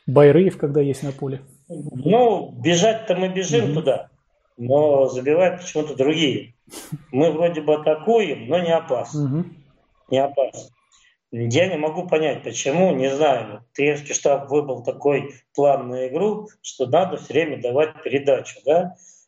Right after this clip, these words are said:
Speaker 2: Я могу понять, если у нас скоростные игроки, то эта передача должна проходить за спину,
Speaker 1: Мгм.
Speaker 2: для того, чтобы защитник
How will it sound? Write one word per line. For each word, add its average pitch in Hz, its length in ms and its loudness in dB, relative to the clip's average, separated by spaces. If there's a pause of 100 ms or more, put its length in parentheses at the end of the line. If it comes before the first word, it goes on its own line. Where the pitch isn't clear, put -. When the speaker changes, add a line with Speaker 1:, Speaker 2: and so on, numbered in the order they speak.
(140)
Speaker 2:
Я 185 200 2
могу 220 300 -4
понять, 135 500 -2
если 165 420 -2
у 139 60 6
нас 165 280 4
скоростные 143 580 0
игроки, 135 500 -2
то 135 80 0
эта 127 140 -6
передача 139 560 0
должна 139 260 0
проходить 160 580 -6
за 147 180 2
спину, - 360 -8
Speaker 1:
Мгм. 143 320 -4
Speaker 2:
для 131 80 -4
того, 156 360 2
чтобы 131 380 -6
защитник 254 680 -4